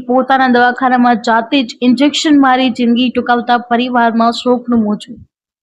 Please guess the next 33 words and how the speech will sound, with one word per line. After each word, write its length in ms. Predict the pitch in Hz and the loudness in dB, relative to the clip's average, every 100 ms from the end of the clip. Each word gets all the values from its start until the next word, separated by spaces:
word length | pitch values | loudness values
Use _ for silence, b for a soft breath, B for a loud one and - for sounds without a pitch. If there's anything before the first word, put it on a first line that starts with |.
| _ _ _ _ _ _ _ | _ _ _ _ _ _ _
ભાવનગર 360 | 277 311 359 392 | 0 2 2 2
શહેરના 400 | - 320 294 302 | 2 2 4 4
નામાંકિત 600 | 285 277 277 277 311 - | 4 2 0 0 0 2
ઈ 80 | 285 | 2
એન 160 | 277 269 | 2 2
ટી 140 | 285 | 0
સર્જન 440 | 285 285 233 247 247 | 2 0 2 0 2
ડોક્ટર 280 | 247 247 247 | 0 -2 0
રાજેશ 420 | 247 240 277 277 | 0 2 -2 0
લંગાણીએ 540 | 254 247 254 277 254 | 0 2 2 0 0
ગત 280 | 226 247 247 | 2 2 2
રાત્રે 280 | 240 240 262 | 0 0 -4
પોતાની 460 | - 240 247 240 269 | 0 0 2 2 2
જ 140 | 262 220 | 2 2
હોસ્પિટલમાં 880 | 240 240 - 247 294 254 240 233 | 0 0 -4 -2 0 2 2 0
જીવન 240 | - 247 226 | 0 0 0
ટૂંકાવતા 540 | 240 254 269 311 240 233 | -2 -2 -2 0 0 0
ચકચાર 420 | 240 220 - 233 | -2 -4 0 0
મચી 320 | 226 214 226 214 | 0 -2 -2 -6
છે. 200 | 208 - _ _ _ _ _ _ B B | -8 -14 _ _ _ _ _ _ B B
જેમાં 280 | 247 247 233 | 2 4 4
વાઘાવાડી 480 | 247 240 294 285 285 | 2 2 2 2 2
રોડ 240 | 277 294 | 2 2
પર 160 | 277 285 | 0 2
આવેલ 300 | 277 262 277 | 2 2 2
માધવબાગમાં 720 | 254 247 269 240 247 233 233 | 2 0 0 0 0 2 2
રહેતા 300 | 226 226 214 269 | 2 2 2 2
અને 100 | 254 | 2
કાળાના 480 | 247 240 233 226 214 | 0 0 2 2 0
વિસ્તારમાં 680 | 240 - 277 254 240 240 | -2 0 0 2 0 0
ખાનગી 400 | 254 247 254 262 240 | 0 0 2 0 0
ક્લિનિક 420 | 247 240 240 247 | 0 0 0 -2
ધરાવતા 540 | 214 214 226 233 - | 0 0 0 -2 -6